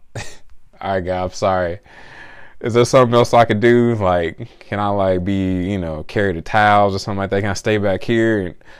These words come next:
chop some wood or something like that? You know, build some tabernacles? I gotta go get whipped and flogged? What? What? Flogged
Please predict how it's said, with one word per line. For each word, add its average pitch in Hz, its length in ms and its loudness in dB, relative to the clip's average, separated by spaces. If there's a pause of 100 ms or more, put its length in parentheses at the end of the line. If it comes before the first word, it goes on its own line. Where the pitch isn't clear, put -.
chop 107 280 2
some 95 200 -6
wood 123 240 2
or 120 40 0
something 123 280 -4
like 123 180 0
that? 123 320 2
You 110 80 -6
know, 87 320 -6 (480)
build 113 220 2
some 101 120 -6
tabernacles? 120 920 0 (1800)
I 139 80 -6
gotta 139 180 8
go 131 80 6
get 123 160 4
whipped 170 380 6 (760)
and 139 160 2
flogged? 175 460 6
What? 202 400 6 (120)
What? 220 340 0 (240)
Flogged 196 460 6